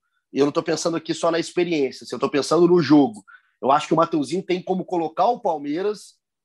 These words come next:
é, em apuros maiores do que o Isla. Só que entendo também o ponto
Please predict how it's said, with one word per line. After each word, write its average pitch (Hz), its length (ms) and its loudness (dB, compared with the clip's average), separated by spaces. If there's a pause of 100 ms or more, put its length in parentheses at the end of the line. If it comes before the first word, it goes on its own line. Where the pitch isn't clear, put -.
(100)
é, 147 380 -6
em 175 220 -4
apuros 233 540 -2
maiores 202 500 0
do 208 80 -14
que - 100 -14
o 220 140 -8
Isla. 117 340 -8
Só 160 240 2
que 240 460 2
entendo 202 640 4
também 175 340 0
o 202 80 0
ponto 170 400 -2